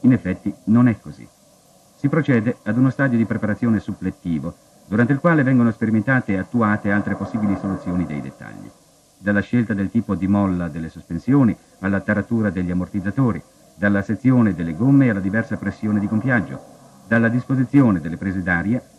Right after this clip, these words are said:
alla scelta delle tarature dei carburatori, alla diversa combinazione dei rapporti al ponte e al differenziale.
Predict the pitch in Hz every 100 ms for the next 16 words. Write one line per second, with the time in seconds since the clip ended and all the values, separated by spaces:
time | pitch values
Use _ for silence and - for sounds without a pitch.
0 | - 104 127 - 165 147 123 113 104 123
1 | 117 123 110 98 101 98 113 110 117 73
2 | - - 90 90 107 - 98 123 120 127
3 | 120 123 104 98 95 110 107 - 98 95
4 | 123 131 123 117 110 117 123 127 131 58